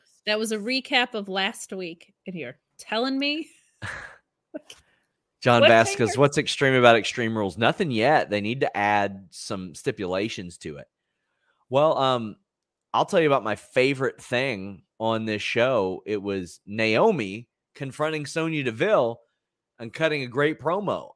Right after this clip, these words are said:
Speaker 2: And Sonya is on the phone with somebody, and she's like, "Not right now." And Naomi's like, "Get off the phone." And they took one minute. They both cut good promos. In, in that, I mean Sonya just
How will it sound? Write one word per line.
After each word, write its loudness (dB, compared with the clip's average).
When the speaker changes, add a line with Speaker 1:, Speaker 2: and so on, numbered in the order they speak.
Speaker 2:
And -4
Sonya -4
is -4
on -4
the -8
phone -2
with -8
somebody, -2
and -14
she's -16
like, -14
"Not -6
right -4
now." -6
And -12
Naomi's -10
like, -10
"Get 0
off 0
the -14
phone." -8
And 4
they 6
took -4
one 0
minute. -4
They 4
both 2
cut -2
good 0
promos. -2
In, -2
in -4
that, 6
I 2
mean -2
Sonya -2
just -4